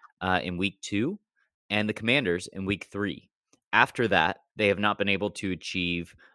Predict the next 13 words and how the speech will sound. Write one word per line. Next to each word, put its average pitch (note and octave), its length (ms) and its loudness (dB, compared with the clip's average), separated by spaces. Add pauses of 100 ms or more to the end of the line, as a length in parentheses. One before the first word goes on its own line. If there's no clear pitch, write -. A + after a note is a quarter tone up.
more F#2 400 4
than E2+ 460 -2
nine F2 420 -6
points, D#2+ 640 -8 (280)
um, D#2 580 -2 (240)
a-, E2 220 0
as F2 180 -2
a E2 40 -6
differential. D2+ 720 -8 (920)
They D3 200 -2
have D#3 260 6
been D3+ 240 4
playing A#2 680 2